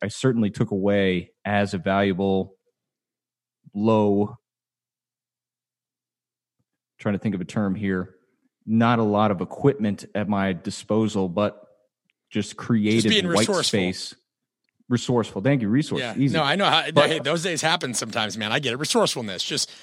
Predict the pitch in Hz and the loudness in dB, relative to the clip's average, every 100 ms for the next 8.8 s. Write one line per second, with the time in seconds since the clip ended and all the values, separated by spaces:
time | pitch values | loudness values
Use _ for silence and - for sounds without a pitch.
0 | - - 160 156 156 151 147 - 156 143 | -12 0 0 2 2 2 0 -4 -2 -2
1 | 147 139 135 135 147 - 143 135 131 135 | 0 -2 -4 -6 -4 -2 -2 -4 -4 -6
2 | 123 - 147 135 127 107 107 139 - 139 | -4 -4 -2 -4 -4 -4 -4 -4 -4 -6
3 | 123 - - 226 202 196 185 180 185 160 | -8 -16 -2 2 4 4 2 2 2 2
4 | 156 156 165 165 117 110 139 123 127 - | -2 0 2 2 0 -2 -2 -2 -4 -2
5 | 147 135 127 147 113 - - 113 110 135 | -2 0 0 0 -2 -10 -10 -4 -4 -4
6 | - _ _ - _ 151 _ _ _ _ | -8 _ _ -10 _ -20 _ _ _ _
7 | _ _ _ - 123 113 120 123 123 123 | _ _ _ -4 0 2 4 6 4 2
8 | - _ _ _ _ _ - 98 | -6 _ _ _ _ _ -8 -8